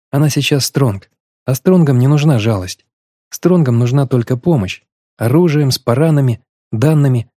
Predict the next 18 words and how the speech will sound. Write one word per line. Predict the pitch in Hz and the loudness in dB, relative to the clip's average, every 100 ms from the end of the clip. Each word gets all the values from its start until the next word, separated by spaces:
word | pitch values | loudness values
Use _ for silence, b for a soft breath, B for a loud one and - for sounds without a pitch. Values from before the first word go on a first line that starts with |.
| _ _ | _ _
и | 120 | -6
всем | - 160 | 0 0
другим, | 143 151 180 185 | 2 0 0 0
чего | - 131 131 | 0 2 2
у | |
них | 151 196 | 2 2
самих | - 123 110 - | 0 0 -2 -4
всегда | - 127 156 | -6 -2 2
мало. | 156 143 90 90 _ _ _ _ _ _ _ _ | 2 2 -2 -10 _ _ _ _ _ _ _ _
Командир | 120 117 117 120 | 0 2 2 0
часто | - 147 131 110 | 0 -2 -2 -4
говорил | 117 117 107 | -2 0 0
на | 110 | -2
собраниях, | 147 135 139 110 101 113 _ _ _ _ _ - | -2 0 0 -2 -6 -12 _ _ _ _ _ -12
что | - | -4
помощь | 156 208 175 127 | -2 0 0 0
от | 120 | -6
стабов | - 127 101 | -4 -4 -4